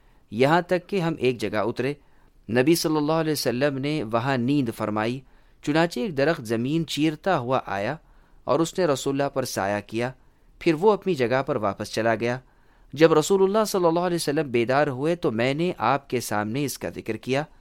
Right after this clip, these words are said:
رسول اللہ نے فرمایا، "درخت نے اپنے پروردگار سے اجازت طلب کی تھی کہ وہ رسول اللہ صلی اللہ علیہ وسلم یعنی مجھ پر سلام کہے،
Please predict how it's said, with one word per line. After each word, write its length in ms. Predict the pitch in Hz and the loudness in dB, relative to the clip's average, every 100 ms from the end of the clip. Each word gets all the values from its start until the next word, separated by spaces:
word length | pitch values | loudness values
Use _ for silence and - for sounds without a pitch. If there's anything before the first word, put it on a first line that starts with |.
| - - - - 127 | -20 -20 -20 -2 0
رسول 300 | 151 147 165 | 2 0 0
اللہ 120 | 160 | 0
نے 60 | |
فرمایا، 480 | 131 113 113 123 147 - _ _ _ - | -2 -4 -2 -2 -4 -8 _ _ _ -14
"درخت 460 | 92 135 185 - | 2 4 4 0
نے 140 | 208 214 | -6 -6
اپنے 220 | 196 180 | -2 -2
پروردگار 640 | 151 127 123 117 113 135 | 0 0 0 -2 0 0
سے 160 | 151 147 | 0 -4
اجازت 420 | 113 113 107 110 | 0 0 0 -4
طلب 240 | 117 123 - | -2 -2 -2
کی 140 | 131 | -8
تھی 220 | - 147 - _ - - - | -6 -10 -10 _ -20 -20 -8
کہ 100 | - | 2
وہ 280 | 135 143 175 | 2 4 4
رسول 280 | 151 131 143 | 2 -2 -4
اللہ 240 | 135 151 147 | 0 0 -2
صلی 200 | 123 117 | -2 -2
اللہ 140 | 117 | -2
علیہ 220 | 123 117 | -2 -2
وسلم 420 | 110 117 107 135 | -4 -4 -2 -2
یعنی 180 | 135 123 | 0 -2
مجھ 240 | 113 120 - | -2 -4 -4
پر 120 | 135 | -6
سلام 340 | - 101 101 | -4 -4 -4
کہے، 240 | 101 113 | -6 -8